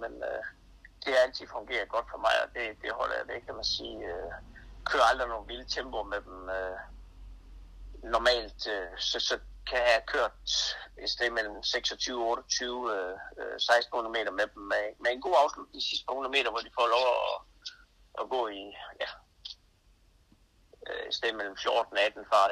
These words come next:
ikke? Øh, når jeg kan mærke det, at man har liner, godt, godt fuld liner, og mål og, og god puls efter, efter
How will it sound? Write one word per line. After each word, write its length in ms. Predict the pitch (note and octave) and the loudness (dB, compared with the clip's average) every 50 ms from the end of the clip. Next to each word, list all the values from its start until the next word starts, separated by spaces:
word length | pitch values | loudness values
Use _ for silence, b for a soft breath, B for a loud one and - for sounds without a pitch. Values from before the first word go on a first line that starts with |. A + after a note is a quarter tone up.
| - | 2
ikke? 120 | - - - - G2+ | -2 -6 -10 -10 -8
Øh, 420 | G2 F#2+ F#2+ F#2 F#2 F#2 F#2 F2+ F#2 F#2 | -6 -6 -6 -6 -8 -8 -8 -8 -8 0
når 80 | - A2+ | 2 2
jeg 100 | A#2 - | 2 4
kan 100 | B2 A#2+ | 2 4
mærke 200 | A#2+ B2 B2+ - - | 6 6 6 6 4
det, 80 | B2 A#2 | 0 0
at 120 | A2 G2+ G2 | 2 2 0
man 100 | G2+ G2 | -2 0
har 180 | G2+ A#2+ A2 - - - A#2 | 4 4 4 4 2 -2 -4
liner, 280 | A#2+ B2 B2 G#2+ G2+ - - - - - - - - - - | -2 -2 0 0 -2 -4 -4 -20 -20 -20 -20 -20 -20 -12 -2
godt, 240 | - B2 A#2+ - - - - - - - - | 4 4 4 4 2 -16 -18 -20 -14 -2 0
godt 120 | A#2 A2+ - - - | 0 0 0 -2 -10
fuld 180 | - B2+ B2+ A#2+ | -8 -6 -4 -2
liner, 280 | A#2+ A#2+ B2 A#2+ A#2+ A#2 B2 D#3 | -2 -2 0 2 2 4 6 6
og 140 | D#3 C#3 D3 | 6 6 4
mål 260 | C#3+ C3+ C3+ C3+ A#2 G#2+ G#2 | 0 2 2 4 4 4 4
og, 60 | G#2 - B B B B B B B - | 2 2 B B B B B B B 0
og 140 | A#2+ - - | 0 0 0
god 200 | - D3 - - - | -2 -2 -2 -4 -6
puls 300 | C#3+ D3+ D3 C#3 - - | -6 -6 -4 -2 -4 -4
efter, 580 | - C#3+ C#3 - - - - F#2 - G2+ G2 - - A#2 | -2 -2 -4 -4 -6 -8 -8 -6 -4 -4 -4 -4 -4 -6
efter 180 | A#2 - - | -6 0 4